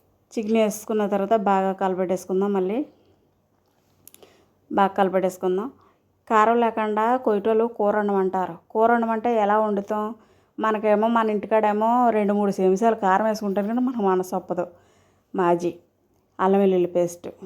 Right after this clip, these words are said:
వేసుకుని బాగా కలిపేసుకుందాం. బాగా కలిపేసుకున్న తర్వాత మళ్ళీ ఒకసారి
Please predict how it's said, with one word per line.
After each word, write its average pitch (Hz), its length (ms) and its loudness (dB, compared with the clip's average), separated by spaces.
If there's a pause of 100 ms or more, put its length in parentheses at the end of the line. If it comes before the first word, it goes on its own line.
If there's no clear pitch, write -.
(280)
వేసుకుని 202 400 -2 (100)
బాగా 175 160 2 (100)
కలిపేసుకుందాం. 170 720 -6 (1900)
బాగా 202 280 -2 (120)
కలిపేసుకున్న 190 480 -4 (100)
తర్వాత 180 320 -4 (920)
మళ్ళీ 196 240 -4
ఒకసారి 185 360 -2